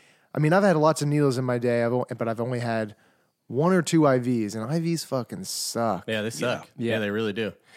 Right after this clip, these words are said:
Speaker 2: So when you, when you do these shots of this liquid cement that burns like battery acid, aside from that sucking, what, how, like, how does it make you feel? Like, what, what is the, what are the side effects of the,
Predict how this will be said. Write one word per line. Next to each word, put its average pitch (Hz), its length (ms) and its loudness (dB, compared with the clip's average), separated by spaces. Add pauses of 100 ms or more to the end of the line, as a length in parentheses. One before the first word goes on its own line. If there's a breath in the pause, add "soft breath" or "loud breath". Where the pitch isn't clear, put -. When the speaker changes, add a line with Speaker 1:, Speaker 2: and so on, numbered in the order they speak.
(120)
Speaker 2:
So 214 160 2
when 196 240 4
you, 151 100 2
when 170 180 4
you 202 140 4
do 165 220 0
these 151 180 0
shots - 680 -2 (1000 soft breath)
of 123 140 2
this - 420 -2 (160)
liquid 131 320 0
cement 107 560 -2 (280)
that 110 140 -6
burns 117 280 2
like 101 180 -4 (120)
battery 107 280 0
acid, 90 380 -8 (480 soft breath)
aside 180 360 4
from 131 140 0
that 120 220 2
sucking, 78 420 -6 (760 soft breath)
what, 139 440 2
how, 151 320 4
like, 147 220 2
how 170 260 2
does 139 320 2
it 143 120 -2
make 120 460 0
you 117 240 0
feel? 110 640 -2
Like, 107 240 -4
what, 120 320 0
what 127 160 2
is 139 200 0
the, 123 240 0
what 135 180 2
are 156 40 4
the 131 120 -2
side 117 320 -2
effects 117 420 -6
of 104 200 -4
the, 101 420 -4